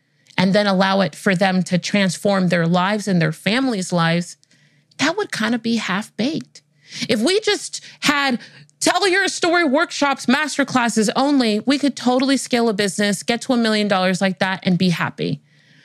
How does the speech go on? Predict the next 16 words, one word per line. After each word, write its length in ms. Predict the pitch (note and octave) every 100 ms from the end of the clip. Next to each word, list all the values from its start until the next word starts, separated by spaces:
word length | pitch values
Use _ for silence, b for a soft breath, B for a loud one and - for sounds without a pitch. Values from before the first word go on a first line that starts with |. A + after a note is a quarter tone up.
| b b
But 160 | B3 A3+
for 180 | - A#3
me, 300 | A#3 C4 D4+
I 200 | - A3+
know 340 | C4 G3+ G3 B3+
that 160 | G#3+ F#3+
that 200 | G3+ -
person 440 | G#3+ G#3 - G#3+
goes, 320 | G3 F#3 F#3 -
Okay, 220 | D4 D#4+
great, 260 | C4 A3 - _ -
great, 200 | G4 B3+
great, 180 | D4
great. 240 | A#3 A3 -
I 160 | C4+ E4
know 580 | C4+ C#4+ D#4 E4 E4